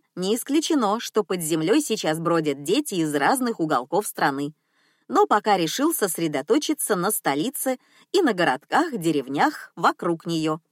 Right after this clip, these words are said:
Нашёл девять подходящих аккаунтов. Сбрасываю фото владельцев, посмотри. Если никого не узнаешь, расширю поиск. «Сейчас», пообещала я и начала рассматривать снимки.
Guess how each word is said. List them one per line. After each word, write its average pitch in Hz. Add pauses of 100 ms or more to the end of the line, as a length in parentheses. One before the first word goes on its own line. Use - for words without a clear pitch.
(360)
Нашёл 175
девять 170
подходящих 202
аккаунтов. 156 (500)
Сбрасываю 165
фото 180
владельцев, 180
посмотри. 190 (380)
Если 180
никого 180
не 147
узнаешь, 185 (260)
расширю 196
поиск. 185 (460)
«Сейчас», 190 (300)
пообещала 190
я 175
и 320
начала 175
рассматривать 175
снимки. 160